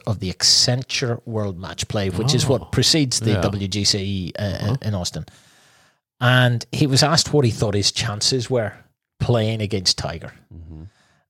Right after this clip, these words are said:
Speaker 1: And he actually said, "Anything can happen, especially where he's hitting the ball."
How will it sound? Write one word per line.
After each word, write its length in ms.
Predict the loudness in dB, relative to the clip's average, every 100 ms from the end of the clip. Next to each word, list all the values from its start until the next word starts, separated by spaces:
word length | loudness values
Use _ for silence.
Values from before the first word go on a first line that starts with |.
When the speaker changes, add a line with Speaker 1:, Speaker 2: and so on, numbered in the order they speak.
| -2
Speaker 1:
And 120 | 2
he 100 | 4
actually 360 | 4 2 0 0
said, 360 | 0 0 0 -4 _ _ _ _ _ _ _ _ _
"Anything 320 | 2 4 4 0
can 120 | 0
happen, 380 | -2 0 -2 -4 _ _ -4
especially 600 | -2 2 2 4 2 2 -2 _ -6
where 140 | -4
he's 240 | -2 0 0
hitting 220 | 0 0
the 80 | 0
ball." 360 | 2 4 2